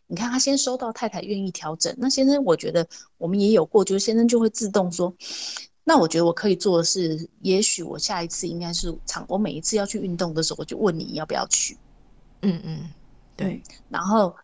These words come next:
Speaker 1: 然后你，你要去跟不去其实是你的责任，你自己决定的，不是我的问题，我不要替你决定，但是我，我其实是愿意让你跟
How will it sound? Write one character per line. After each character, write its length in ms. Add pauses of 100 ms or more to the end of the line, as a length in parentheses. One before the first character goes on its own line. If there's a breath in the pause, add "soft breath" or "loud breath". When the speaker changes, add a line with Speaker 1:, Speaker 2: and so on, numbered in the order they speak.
Speaker 1:
然 280
后 240
你， 540 (120)
你 200
要 180
去 180
跟 160
不 160
去 240
其 160
实 120
是 140
你 180
的 100
责 240
任， 220
你 120
自 160
己 120
决 200
定 240
的， 180
不 100
是 120
我 160
的 100
问 160 (100)
题， 200 (140)
我 100
不 80
要 100
替 160
你 160
决 180
定， 180
但 160
是 100
我， 240
我 80
其 160
实 140
是 240
愿 200
意 200
让 180
你 140
跟 120